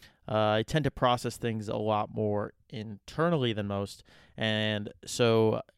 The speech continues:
by the time it comes out of my mouth, it's usually already done or pretty close to done, or it's been decided and I just have to do the work. Uh, that's a great formula for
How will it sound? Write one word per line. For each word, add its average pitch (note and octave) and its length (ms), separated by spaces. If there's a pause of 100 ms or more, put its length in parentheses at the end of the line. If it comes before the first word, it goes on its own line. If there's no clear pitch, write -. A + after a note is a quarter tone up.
(200)
by B2 100
the A2+ 60
time D3 240
it C3 60
comes A#2+ 180
out A2 100
of G2+ 60
my G#2 40
mouth, B2 380 (880)
it's - 220
usually C3 440 (880)
already A2 380
done C#3 300
or A2+ 40
pretty A2+ 200
close A#2 240
to A#2+ 80
done, A2+ 240
or A#2+ 180
it's - 160
been C#3+ 220
decided B2 480
and A2 100
I G#2+ 60
just A2+ 220
have G#2 160
to A2 80
do G#2+ 120
the G2+ 100
work. A#2 360 (520)
Uh, A2 260
that's D3+ 480 (280)
a C#3 100
great B2+ 680 (440)
formula D3+ 560 (480)
for A#2 640